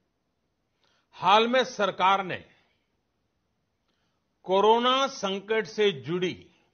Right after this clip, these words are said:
जो आर्थिक घोषणाएं की थी, जो रिजर्व बैंक के फैसले थे और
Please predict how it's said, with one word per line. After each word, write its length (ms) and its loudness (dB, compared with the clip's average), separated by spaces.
जो 100 -4
आर्थिक 640 -4
घोषणाएं 500 -8
की 180 -16
थी, 280 -20
जो 160 0
रिजर्व 460 4
बैंक 360 0
के 120 0
फैसले 560 -6
थे 220 -16
और 500 4